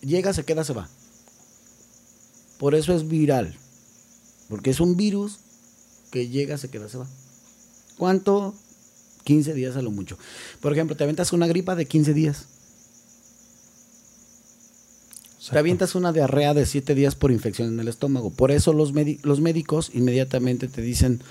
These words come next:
Speaker 1: "Eh, vas a tomar... Eh, mm, amoxicilina con ácido clavulánico para que", ¿sí me entiendes?
Speaker 2: Y póngase un mango en el culo.
Speaker 1: Exacto.
Speaker 2: Para que no le dé diarrea.
Speaker 1: Y listo.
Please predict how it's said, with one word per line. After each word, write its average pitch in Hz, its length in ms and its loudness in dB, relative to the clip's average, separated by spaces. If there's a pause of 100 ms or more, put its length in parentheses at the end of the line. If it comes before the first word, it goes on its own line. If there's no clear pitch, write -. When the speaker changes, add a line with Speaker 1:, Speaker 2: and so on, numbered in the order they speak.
(400)
Speaker 1:
"Eh, 175 360 0
vas 240 200 0
a 269 60 -8
tomar... 143 1000 0 (360)
Eh, 131 540 2
mm, 127 1200 2 (200)
amoxicilina 180 840 2
con 180 320 4
ácido 180 300 2
clavulánico 120 680 2
para 147 240 2
que", 151 140 -2 (600)
¿sí 143 80 -8
me 151 40 -4
entiendes? 190 320 -10 (180)
Speaker 2:
Y 165 120 6
póngase 180 420 4
un 190 100 6
mango 190 220 4
en 190 80 4
el 185 120 4
culo. 110 400 4 (480)
Speaker 1:
Exacto. 139 380 -4 (500)
Speaker 2:
Para 139 140 -2
que 147 100 -2
no 143 220 0
le 143 140 -2
dé 139 200 0
diarrea. 127 320 -2 (1120)
Speaker 1:
Y 107 100 -6
listo. 135 380 -2